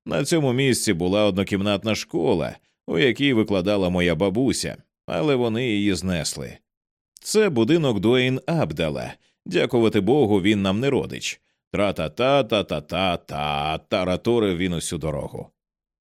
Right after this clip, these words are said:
Вони знову під'їхали до річки Тамарак. Сіро-синя вода виблискувала, неначе сміялась і викрикувала: «Я тут». Коли вони звернули на повороті, незліченна кількість польових квітів розхиталася і нахилилася до авто.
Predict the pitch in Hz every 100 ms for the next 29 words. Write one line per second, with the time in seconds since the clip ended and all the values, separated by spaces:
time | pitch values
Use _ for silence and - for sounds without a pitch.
0 | _ - 90 165 185 135 113 180 165 143
1 | 113 143 139 123 113 107 117 120 - 113
2 | - 101 98 85 73 - - _ _ _
3 | _ _ - 117 104 - 101 87 80 78
4 | 101 107 85 101 110 - 131 147 143 98
5 | 92 - 95 92 80 76 95 107 104 -
6 | 104 87 87 156 156 69 65 60 - -
7 | _ _ _ - 101 90 73 - 80 71
8 | - - - _ _ _ _ _ - 151
9 | 147 123 131 101 107 107 117 113 98 90
10 | 92 87 76 82 127 190 180 - 65 -
11 | _ 104 117 107 113 113 196 180 - 147
12 | 139 123 - 113 98 92 82 - 135 175
13 | 156 110 107 - 92 78 156 151 135 -
14 | - 160 127 92 85 80 104 87 - 76
15 | 80 - 76 - - 57